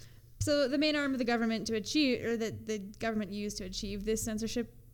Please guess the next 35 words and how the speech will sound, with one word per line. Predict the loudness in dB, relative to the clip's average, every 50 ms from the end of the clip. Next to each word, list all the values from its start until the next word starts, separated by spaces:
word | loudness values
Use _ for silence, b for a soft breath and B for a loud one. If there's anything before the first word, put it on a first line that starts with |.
| -16 -8
was | -6 -4 -2 -2 -4 -4 -6
the | -4 -4
State | -4 -2 0 0 0 0 -2
Security | -6 -2 -2 -2 0 0 0 0
Service, | 0 0 0 0 2 2 2 0 0
or | -2 -2 -4 -2 -4 -4 -4
the | -4 -2
Stasi | -2 -2 -2 -2 -2 -2 0 0 0 0 -2 -4
as | -4 -4
they | -4 -4
were | -6 -6
unaffectionately | -4 -4 -4 -4 -6 -6 -8 -6 -6 -6 -6 -6 -6 -6
known. | -6 -6 -8 -8 -10 B B B B B B B B B B B B
The | -6 -6
Stasi | -2 -2 -2 0 0 0 2 2 2 0 -2 -4 -4
are | -2 0 0
widely | 0 0 0 0 0 0
regarded, | 0 0 0 -2 -2 -2 0 0
actually, | 0 -2 -2 -2 0 0 2 2
as | 2 2
one | 2 2 0
of | 2
the | 0
most | 0 -2 -2
effective | -4 -4 -4 -4 -2 0 -2 0 0
and | 0 -2
repressive | -2 -2 -2 -2 -2 -2 -2 -2 -4
intelligence | -4 -4 -4 -2 -2 -2 0 -2 -2 -2 -2
secret | -6 -4 -6 -8 -8
police | -6 -6 -6 -6 -6 -4
agencies | -4 -4 -2 -2 -4 -2 -2 -4 -4 -4
to | -2 -2
have | -2 -2 0 0
ever | 2 2 2 2
existed. | 2 2 4 4 2 2 2 -2 -4 -6